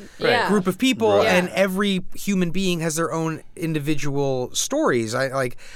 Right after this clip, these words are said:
Speaker 2: I have lived most of my life in America
Speaker 3: Mm-hmm.
Speaker 2: now at this point. Even though
Speaker 1: Mm-hmm.
Speaker 2: I, although I grew up and had my formative years in Acapulco, I have grown.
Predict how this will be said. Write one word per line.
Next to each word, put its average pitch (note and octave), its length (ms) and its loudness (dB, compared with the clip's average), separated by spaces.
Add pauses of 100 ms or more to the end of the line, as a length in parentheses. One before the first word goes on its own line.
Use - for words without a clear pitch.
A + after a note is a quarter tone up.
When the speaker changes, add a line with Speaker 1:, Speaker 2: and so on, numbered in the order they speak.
(320)
Speaker 2:
I E3 340 4
have D3+ 200 -4
lived C#3 320 2
most A#2+ 340 -4
of C3+ 120 -4
my C#3+ 160 0
life F3+ 440 0
in D3 140 -2
America C#3+ 720 0
Speaker 3:
Mm-hmm. G2 180 -6
Speaker 2:
now B2 220 2
at B2 120 0
this B2+ 160 -2
point. A#2 440 -4 (200)
Even D3+ 260 -2
though D3+ 120 2
Speaker 1:
Mm-hmm. C#3 200 0
Speaker 2:
I, C#3 40 -2
although C#3 200 0
I C3 140 0
grew C#3 320 0
up D#3 220 2
and C3+ 120 0
had B2+ 100 -4
my B2+ 120 -2
formative C3 440 -2
years B2+ 220 0
in A2+ 60 -2
Acapulco, D#3 680 -2 (480)
I D3 500 2
have C#3 340 -8
grown. C#3 480 -2